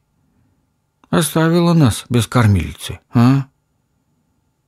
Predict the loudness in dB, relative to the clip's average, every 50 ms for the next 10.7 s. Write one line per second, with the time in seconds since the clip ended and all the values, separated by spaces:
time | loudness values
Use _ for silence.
0 | _ _ -4 -2 -2 -2 0 0 0 0 0 -2 -2 0 2 2 2 0 0 0
1 | 0 0 0 0 0 -2 -2 -4 -6 -8 -6 -4 -4 -2 -2 -2 -2 -4 -6 -8
2 | -10 -18 _ _ _ _ _ _ _ _ _ _ _ _ _ _ _ -4 -2 0
3 | 0 0 0 -2 -2 -2 0 0 2 2 0 0 -2 -4 -4 -4 -4 -4 -6 -6
4 | -6 -6 -6 -8 -10 -12 _ _ _ _ _ _ _ _ _ _ _ _ _ _
5 | _ _ _ _ _ _ _ _ _ _ _ -6 -2 0 0 2 2 2 0 -2
6 | -4 -2 -2 0 0 0 0 -2 -2 0 0 0 0 -2 0 0 0 -2 -2 0
7 | 0 0 0 0 0 0 0 0 0 -2 -4 -8 _ _ _ _ _ _ _ _
8 | _ _ _ _ _ _ 2 4 4 4 2 2 0 0 0 0 0 0 0 0
9 | -2 -2 -2 -4 -6 -6 -6 -6 -6 -6 -8 -12 -14 -18 -18 -18 _ _ _ _
10 | _ _ _ 0 2 4 4 4 4 2 2 0 -2 -4